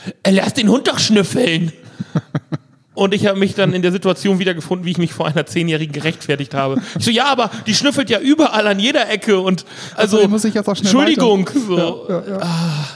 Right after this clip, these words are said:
Speaker 1: Und dann bin ich weggegangen und hab gedacht, „Hab ich mich jetzt grad wirklich vor einer zehnjährigen gerechtfertigt?“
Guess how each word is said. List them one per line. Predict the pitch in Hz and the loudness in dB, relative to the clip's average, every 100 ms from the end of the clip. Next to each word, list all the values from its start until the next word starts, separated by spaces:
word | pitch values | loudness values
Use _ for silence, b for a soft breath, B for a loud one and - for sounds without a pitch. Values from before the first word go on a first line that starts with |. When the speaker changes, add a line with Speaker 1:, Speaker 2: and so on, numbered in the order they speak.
| B B B B B B | B B B B B B
Speaker 1:
Und | 160 | -2
dann | 170 | 0
bin | 170 | 0
ich | |
weggegangen | 156 180 175 170 | -2 -4 -2 0
und | 160 | 0
hab | 156 156 | 0 -4
gedacht, | 147 139 127 | -6 -8 -6
„Hab | 131 | -4
ich | 135 | -4
mich | 143 | -2
jetzt | 139 - | -4 -4
grad | 139 127 | -4 -4
wirklich | 135 147 | -8 -10
vor | - 135 | -6 -6
einer | 131 | -6
zehnjährigen | - 131 143 143 143 | -8 -6 -4 -4 -6
gerechtfertigt?“ | 139 139 - 143 143 143 | -8 -10 -10 -10 -10 -14